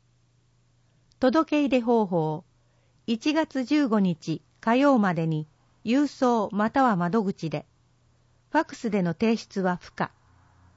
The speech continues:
問い合わせ先、保健所健康推進課庶務係。電話、三六四七九五三九。ファックス、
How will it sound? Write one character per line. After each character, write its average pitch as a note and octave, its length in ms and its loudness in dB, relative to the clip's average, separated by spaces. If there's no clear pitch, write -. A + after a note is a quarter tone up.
問 D4+ 200 4
い D#4 60 4
合 C#4+ 60 4
わ C4+ 80 2
せ B3+ 160 -2
先、 G#3+ 420 -6
保 B3+ 160 0
健 D4+ 300 2
所 C4+ 220 0
健 D4+ 200 2
康 C#4+ 280 2
推 B3+ 220 0
進 A3+ 280 0
課 - 320 -2
庶 - 180 0
務 B3 160 4
係。 F#3+ 420 -2
電 B3 300 2
話、 A3+ 200 0
三 D4+ 260 2
六 C#4+ 240 -2
四 F#3+ 280 0
七 F3+ 300 -2
九 D#4+ 240 2
五 C#4 240 2
三 F3+ 300 -2
九。 F3 340 -6
フ - 80 -2
ァ C4+ 60 2
ッ - 20 -2
ク - 100 -20
ス、 - 220 -12